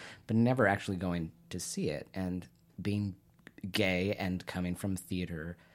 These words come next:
still not, had no clue or had never heard of Hedwig as a show.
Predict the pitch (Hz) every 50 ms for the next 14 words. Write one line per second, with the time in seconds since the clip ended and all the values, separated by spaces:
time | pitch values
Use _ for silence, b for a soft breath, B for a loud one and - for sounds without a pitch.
0 | b b b b b _ - - - - - 160 175 - - - - 90 92 98
1 | 101 104 101 98 92 - - - - - - 98 90 87 95 90 90 92 101 110
2 | 110 - - 110 101 92 90 87 87 80 90 87 82 90 85 - 98 98 90 -
3 | - - - 85 85 85 78 76 - - - - 78 - - - - - 92 104
4 | 92 76 67 67 76 92